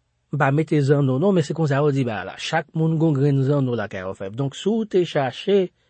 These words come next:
ou ta jwenn. E yo tout, menm jan tankou Rahab, te gen kont opòtinite pou kite peche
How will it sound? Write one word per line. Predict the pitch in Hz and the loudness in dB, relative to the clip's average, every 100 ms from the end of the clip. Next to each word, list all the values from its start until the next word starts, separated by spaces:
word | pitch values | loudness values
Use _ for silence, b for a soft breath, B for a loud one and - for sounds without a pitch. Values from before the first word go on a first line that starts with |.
| _ _ _ - | _ _ _ -4
ou | 175 143 | -2 0
ta | 113 107 | -2 -4
jwenn. | 117 117 92 _ _ _ _ _ _ _ _ - | -4 -4 -6 _ _ _ _ _ _ _ _ -2
E | 151 | 2
yo | 160 175 | 2 2
tout, | 247 254 - | 0 -4 -2
menm | 202 151 | -2 0
jan | 156 151 | 0 0
tankou | 143 127 127 | -2 -2 -2
Rahab, | 120 139 151 233 175 | 0 0 6 4 4
te | - 147 | -4 0
gen | 143 | -2
kont | - 170 151 | 0 -2 0
opòtinite | 135 123 - 156 170 - 190 | -2 -4 -4 -4 -2 0 -2
pou | - 131 | -2 -10
kite | 127 - 120 | -8 -6 -4
peche | 127 127 160 175 | -4 -4 -2 -2